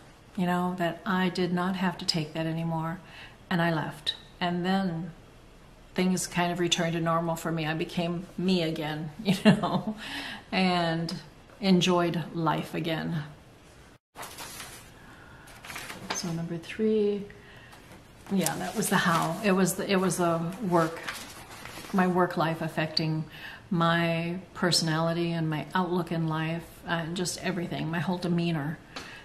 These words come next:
It was having a very, very negative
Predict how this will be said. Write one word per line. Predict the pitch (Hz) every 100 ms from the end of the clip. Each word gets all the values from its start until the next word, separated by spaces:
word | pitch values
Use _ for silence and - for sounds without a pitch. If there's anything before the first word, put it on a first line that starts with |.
| - -
It |
was | 196 175
having | 175 170 170
a |
very, | 160 180 170 165 185 - - -
very | 175 196 170 165 160 151
negative | 180 170 170 170 165